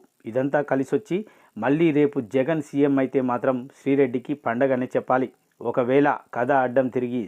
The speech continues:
సీఎం చంద్రబాబు అయితే మాత్రం శ్రీరెడ్డి ఇకపై గట్టిగానే పోరాడాల్సి వస్తుంది. అయినా కూడా పెద్దగా భయపడే రకమేం కాదు. ఎందుకంటే అవసరమైతే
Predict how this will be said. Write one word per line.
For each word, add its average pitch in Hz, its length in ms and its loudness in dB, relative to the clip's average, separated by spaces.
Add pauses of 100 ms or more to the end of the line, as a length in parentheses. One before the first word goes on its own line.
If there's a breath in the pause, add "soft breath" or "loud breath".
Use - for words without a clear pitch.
(140)
సీఎం 135 420 0 (580 soft breath)
చంద్రబాబు 139 560 0
అయితే 127 300 0
మాత్రం 120 400 -2 (160)
శ్రీరెడ్డి 135 580 2 (420 soft breath)
ఇకపై 135 360 0 (140)
గట్టిగానే 127 640 -2 (140)
పోరాడాల్సి 120 540 0
వస్తుంది. 123 400 -6 (540 soft breath)
అయినా 160 260 0
కూడా 151 260 0 (280)
పెద్దగా 139 420 0
భయపడే 131 480 2
రకమేం 120 400 -2
కాదు. 120 280 -2 (800 loud breath)
ఎందుకంటే 165 500 2 (340)
అవసరమైతే 156 600 2